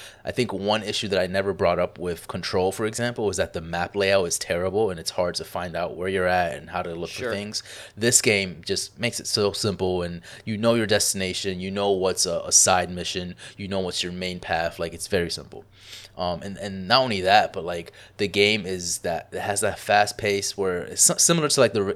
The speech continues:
Speaker 1: Re-, Resogun and, um, all those other games, Dead Nation.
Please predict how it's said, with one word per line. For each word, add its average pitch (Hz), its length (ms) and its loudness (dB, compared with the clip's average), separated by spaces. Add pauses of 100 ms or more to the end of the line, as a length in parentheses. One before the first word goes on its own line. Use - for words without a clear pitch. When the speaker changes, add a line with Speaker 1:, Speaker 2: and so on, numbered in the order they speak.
(240)
Speaker 1:
Re-, 101 100 -4
Resogun 101 720 0
and, 87 200 -8
um, 85 300 -8 (220)
all 98 120 4
those 95 200 0
other 95 160 0
games, 87 280 -4
Dead 95 140 0
Nation. 90 460 -6